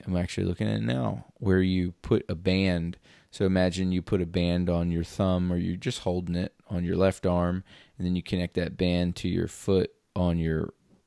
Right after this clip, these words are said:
on your right. Then you can use this little band to give you just a little bit of resistance. Some folks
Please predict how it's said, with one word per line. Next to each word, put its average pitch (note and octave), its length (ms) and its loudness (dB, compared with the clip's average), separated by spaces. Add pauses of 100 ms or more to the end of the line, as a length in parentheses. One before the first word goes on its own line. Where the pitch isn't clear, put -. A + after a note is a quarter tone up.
(300)
on F2+ 160 2
your D#2+ 120 -2
right. E2+ 400 4 (100)
Then E2+ 200 0
you F2+ 100 -2
can F2 240 -2
use F2 440 0
this E2 240 -8
little E2 160 -2
band E2+ 300 -4
to E2+ 80 -8
give G2 200 -4
you B2 140 2
just A#2 220 0
a F#2 80 0
little F#2+ 200 8
bit F#2+ 160 6
of G2 60 8
resistance. G2 640 2
Some F#2 240 -2
folks - 440 -2